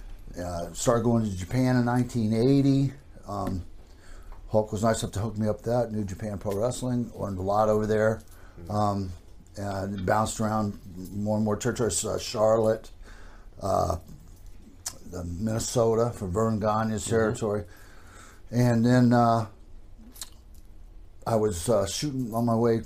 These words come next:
Speaker 1: back home to Florida in, uh, it's like, uh, eighty, in eighty, late, uh,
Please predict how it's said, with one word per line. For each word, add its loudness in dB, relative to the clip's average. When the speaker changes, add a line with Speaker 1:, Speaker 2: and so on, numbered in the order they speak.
Speaker 1:
back 2
home 2
to -10
Florida 2
in, -6
uh, -8
it's -16
like, -12
uh, -8
eighty, -4
in -2
eighty, 0
late, -2
uh, -14